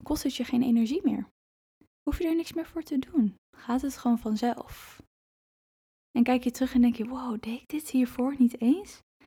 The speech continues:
Oh, wauw, ik voel me zo anders, ik voel me zoveel beter." En dat is uiteindelijk wat ervoor gaat zorgen: dat je verliefd wordt op jezelf. <laughs> En dat je denkt, "Wauw, ik ben echt een leuk persoon. En ik ben fijn om mee te zijn. En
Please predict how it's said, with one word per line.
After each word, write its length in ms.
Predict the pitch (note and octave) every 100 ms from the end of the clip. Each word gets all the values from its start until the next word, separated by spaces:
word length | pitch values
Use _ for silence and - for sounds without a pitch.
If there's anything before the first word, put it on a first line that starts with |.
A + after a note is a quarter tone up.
| _ _ _ _ _ _ _
Oh, 260 | A#3+ A#3+ A3+
wauw, 240 | B3 A#3+
ik 140 | A#3
voel 160 | - A#3+
me 140 | A#3
zo 300 | G3+ A3+ B3
anders, 360 | - C4+ C4 C4
ik 80 | B3
voel 160 | B3
me 100 | A3+
zoveel 380 | G#3+ G#3 A3+ A#3
beter." 520 | G#3 G#3 G#3+ B3 D4 F4 - _ - - B3+
En 120 | A#3
dat 140 | C4
is 140 | C#4 B3
uiteindelijk 500 | A#3 A3+ A3+ A3 G#3+
wat 120 | G#3+
ervoor 260 | G#3 A3
gaat 160 | G#3+ G#3+
zorgen: 560 | - A3 A3 - - - _ - _ _
dat 220 | - G#4
je 80 | F4
verliefd 320 | - D#4 F#4
wordt 220 | A4+ F#4+
op 120 | B3+ A3+
jezelf. 560 | G3+ - - - - -
<laughs> 240 | _ - A#3+
En 120 | C4+
dat 260 | D4+ D4+ -
je 100 | B3+
denkt, 500 | B3+ B3+ B3 B3+ - - - - _ A3+
"Wauw, 460 | B3+ D#4+ B3+ - -
ik 160 | C4
ben 180 | - F#4 -
echt 280 | G4 -
een 80 | F#4+
leuk 220 | F4 F4
persoon. 540 | - D#4 F4 F#4+ C#4 -
En 140 | A3+
ik 100 | B3
ben 200 | B3+ B3
fijn 320 | - B3+ B3+
om 80 | B3+
mee 140 | A3+ G#3+
te 160 | A3
zijn. 540 | A3 C#4 C#4 C#4 C#4 C4
En 240 | G3+